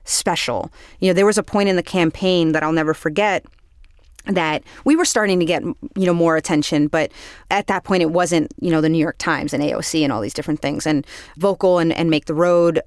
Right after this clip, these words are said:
Action had come out to support us. And I remember standing with them and looking around, and,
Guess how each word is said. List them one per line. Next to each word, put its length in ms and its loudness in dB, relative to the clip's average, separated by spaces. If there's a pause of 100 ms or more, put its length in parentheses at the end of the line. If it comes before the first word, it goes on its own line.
(120)
Action 320 -4
had 160 -8
come 180 -4
out 180 -2
to 140 0
support 440 -2
us. 320 -2 (240)
And 100 0
I 40 2
remember 440 2
standing 960 2
with 240 0
them 360 -4 (500)
and 280 2
looking 280 0
around, 680 -2
and, 680 0